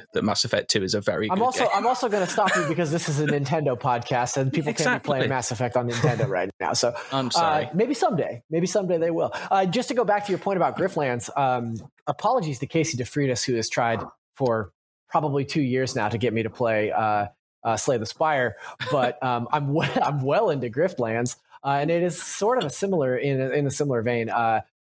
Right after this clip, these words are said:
Speaker 2: I, yeah, it is kind of Mass Effect-y. It is kind of like, uh, Firefly, uh, in that way. You're kind of, you know, like, out there in the wilds and, uh, of space. And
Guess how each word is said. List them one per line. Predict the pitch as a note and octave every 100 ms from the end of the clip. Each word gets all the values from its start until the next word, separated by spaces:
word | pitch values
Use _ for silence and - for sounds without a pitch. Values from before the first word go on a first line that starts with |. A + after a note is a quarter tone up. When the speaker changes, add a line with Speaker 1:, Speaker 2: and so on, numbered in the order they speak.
| _ - -
Speaker 2:
I, | F3+ - G#3+
yeah, | A3 G3+ C3+
it | F3
is | F#3+ F#3
kind | - F#3+ G3
of | E3+
Mass | E3+ F3+ F#3
Effect-y. | F#3 F#3 F3+ F#3
It | D3
is | D3 C#3
kind | D3 C#3+
of | C#3+ C3+
like, | C#3+ C3 A#2+
uh, | B2+ A#2
Firefly, | - C#3+ C3+ D3+ D3 D#3+ D#3 D#3+ E3 D#3
uh, | C#3 C3+
in | C3+ D3+
that | D3 D3+
way. | B2 C#3+ D#3
You're | C3+ B2+
kind | - C3+
of, | B2+
you | C3 A2
know, | A2
like, | G#2 -
out | B2+ A#2
there | B2+ B2
in | A#2
the |
wilds | A2+ A#2 B2 C#3+ C3
and, | B2 A2+ - - -
uh, | B2+ B2+
of | C3
space. | - - C3+ E3 E3
And | C#3 B2+